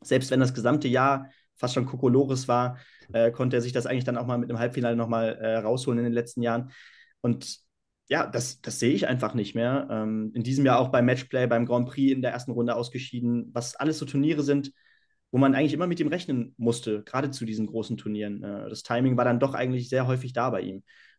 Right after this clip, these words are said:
Und die Gefahr sehe ich schon, äh, dass er dann auch, ja, ähnlich wie vorerst Barney, muss man ja sagen, ähm, dann mit einer sehr schwachen Weltmeisterschaft vielleicht sogar seine Karriere beendet.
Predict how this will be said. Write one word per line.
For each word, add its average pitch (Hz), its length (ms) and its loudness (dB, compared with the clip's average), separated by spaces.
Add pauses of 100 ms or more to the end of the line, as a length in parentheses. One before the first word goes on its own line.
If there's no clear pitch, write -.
Und 101 540 -4 (140)
die 127 520 -4 (120)
Gefahr 117 340 0
sehe 123 140 2
ich 123 100 -2
schon, 151 440 0
äh, 120 200 -4
dass 120 180 -4
er 123 60 0
dann 120 140 0
auch, 120 280 -6 (540)
ja, 143 360 2
ähnlich 156 340 2
wie 135 200 2
vorerst 135 560 2
Barney, 113 240 -4
muss 117 180 -8
man 113 100 -2
ja 110 100 -2
sagen, 117 400 -4 (360)
ähm, 117 200 0
dann 117 180 4
mit 127 140 2
einer 120 360 2
sehr 131 180 -2
schwachen 143 300 -2
Weltmeisterschaft 127 880 -4
vielleicht 113 220 -6
sogar 117 180 -6
seine 110 200 -4
Karriere 120 320 -2
beendet. 104 460 -8